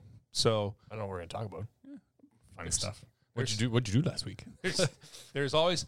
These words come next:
Speaker 2: We'll have to bring in guests.
Speaker 1: There's, we will, but there's always some hockey questions that get asked about how the game has changed, playing heavier,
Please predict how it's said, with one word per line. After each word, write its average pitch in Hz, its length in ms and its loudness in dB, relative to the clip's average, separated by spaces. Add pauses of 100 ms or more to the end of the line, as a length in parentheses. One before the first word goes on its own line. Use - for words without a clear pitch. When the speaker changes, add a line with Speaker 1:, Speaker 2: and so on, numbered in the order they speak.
(120)
Speaker 2:
We'll 147 60 -12
have - 60 -10
to - 60 -2
bring 139 180 4
in 95 100 2
guests. 110 420 2
Speaker 1:
There's, 180 300 -4
we 185 160 -2
will, 170 360 0
but 135 120 -2
there's 143 180 0
always 220 320 4
some 185 320 0
hockey 143 380 -4
questions - 640 -8 (400)
that 110 320 0 (560)
get 123 140 -2
asked 110 340 -8
about 101 380 -10 (480)
how 143 80 -6
the 139 80 -10
game 135 240 -12
has 127 100 -12
changed, 113 440 -18
playing 127 260 -10
heavier, 104 560 -10